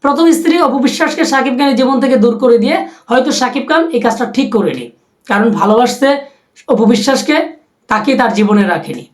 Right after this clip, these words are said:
তাহলে ভালোবাসার দামটা কি রইল? আর আমরা কাকে অনুসরণ করব ব্যক্তিগত লাইফে?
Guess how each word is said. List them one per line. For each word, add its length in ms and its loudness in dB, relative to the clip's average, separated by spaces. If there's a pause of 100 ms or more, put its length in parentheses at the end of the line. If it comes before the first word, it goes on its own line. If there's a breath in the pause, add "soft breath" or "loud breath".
(140)
তাহলে 240 0
ভালোবাসার 520 0
দামটা 280 -2
কি 140 -2
রইল? 260 -2 (580 loud breath)
আর 100 0
আমরা 220 4
কাকে 380 0 (240)
অনুসরণ 520 2
করব 420 0 (200 loud breath)
ব্যক্তিগত 440 2
লাইফে? 400 -2